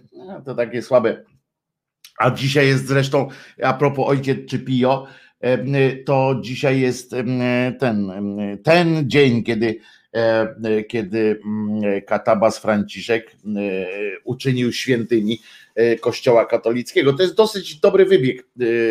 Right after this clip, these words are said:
przypominam o tym, że oni się nie nazywają, że oni są święci. Oni tak skrótowo o nich mówią: święty, święty, święty.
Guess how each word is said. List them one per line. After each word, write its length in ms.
przypominam 680
o 100
tym, 160
że 120
oni 220
się 120
nie 100
nazywają, 440
że 100
oni 140
są 160
święci. 680
Oni 200
tak 160
skrótowo 580
o 60
nich 180
mówią: 300
święty, 540
święty, 460
święty. 460